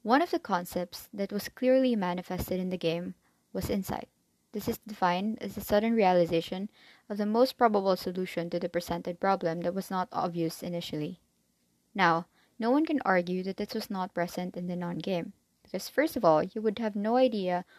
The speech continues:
what to do with the sentence at the beginning of the non-game other than just click everywhere.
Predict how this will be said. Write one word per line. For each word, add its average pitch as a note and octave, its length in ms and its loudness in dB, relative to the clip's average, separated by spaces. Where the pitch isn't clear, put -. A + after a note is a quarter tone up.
what A#3 220 2
to C#4+ 80 0
do B3 160 0
with B3 100 2
the B3 60 4
sentence F3+ 580 -4
at F3 80 -8
the F#3+ 80 -4
beginning F3 400 -6
of F3 100 -10
the G3+ 120 -6
non-game E3+ 500 -4
other C4+ 240 4
than B3 160 6
just A3 260 -6
click E3+ 280 -2
everywhere. G3 440 2